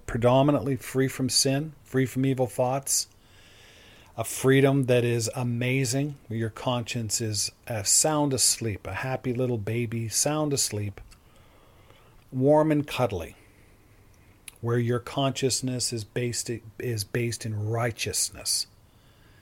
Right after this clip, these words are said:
Is that possible? Absolutely, it's possible. It's the reason I'm doing this podcast. But in order to get to that, we have to lay a little bit of a foundation.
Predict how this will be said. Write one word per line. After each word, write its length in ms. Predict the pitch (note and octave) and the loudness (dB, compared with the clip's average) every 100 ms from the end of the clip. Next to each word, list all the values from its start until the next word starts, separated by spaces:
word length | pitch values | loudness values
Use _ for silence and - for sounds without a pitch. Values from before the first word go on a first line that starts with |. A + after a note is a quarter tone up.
| - - - - _ - | -20 -20 -20 -20 _ -4
Is 100 | C3 | 2
that 180 | C#3 - | 2 4
possible? 680 | D#3 D#3+ - D#3+ E3 F3+ - _ | 6 6 4 6 4 4 -4 _
Absolutely, 680 | - D#3+ C#3 - C3 A#2 G2 | 4 6 6 2 2 0 -2
it's 120 | E2 | -8
possible. 540 | - - D#2+ - E2 F2+ | -8 -8 -6 -8 -6 -8
It's 120 | G2+ | -6
the 100 | - | -6
reason 320 | A#2 C3+ B2 B2+ | 0 0 0 0
I'm 120 | B2 | 0
doing 220 | B2+ B2 | 0 0
this 120 | A2+ | -2
podcast. 720 | - C#3 C3 - A#2 - - - | -2 2 2 0 -6 -6 -10 -4
But 120 | B2+ | 0
in 120 | C3 C#3+ | 2 4
order 240 | D3+ D3 | 4 4
to 80 | C3+ | 4
get 200 | D3 D3+ | 4 4
to 120 | C#3 | 4
that, 240 | C#3 F3 | 4 4
we 120 | D3+ D#3 | 4 4
have 120 | D3 | 4
to 80 | C#3 | 4
lay 200 | C#3+ C3+ | 4 2
a 180 | - | 0
little 220 | C3 F3 D#3+ | 4 4 6
bit 120 | C#3 | 6
of 80 | A#2 | 4
a 80 | |
foundation. 680 | A2 C3 B2+ A#2+ B2 - C3+ | 0 0 0 2 2 0 -4